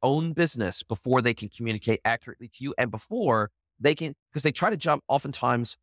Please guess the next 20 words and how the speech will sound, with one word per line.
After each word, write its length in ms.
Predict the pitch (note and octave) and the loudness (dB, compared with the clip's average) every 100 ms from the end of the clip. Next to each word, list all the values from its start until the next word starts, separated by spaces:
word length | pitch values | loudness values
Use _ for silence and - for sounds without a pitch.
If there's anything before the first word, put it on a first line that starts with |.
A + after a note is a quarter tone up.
| _ | _
straight 420 | - - - D#3 - | -6 -2 2 0 0
to 80 | |
the 80 | B2 | -12
strategy 460 | - C3+ B2+ A#2 G2+ | -2 0 0 -2 -14
piece 260 | - E2 - | -14 -16 -12
or 60 | |
straight 280 | A2 - D3+ | -4 0 0
to 80 | - | -2
the 80 | A2+ | -8
tactics 460 | - C3+ - A2+ - | -2 -2 -4 -14 -14
piece. 480 | - D#2+ - - _ _ _ | -12 -12 -12 -14 _ _ _
And 120 | B2+ C3 | 0 2
they 100 | B2+ | 2
don't 320 | A#2+ D#3 F3 - | 2 0 -2 -8
even 340 | D#3+ C#3+ C3 | -6 -6 -2
know 400 | C3 C3+ G#2 G2 - | 2 2 2 -2 -8
what 220 | G2 C3 - | -2 0 0
their 160 | B2+ G#2 | -6 -6
current 400 | - - D3+ C3 | -6 0 0 0
state 360 | - C3 A#2 | -2 0 0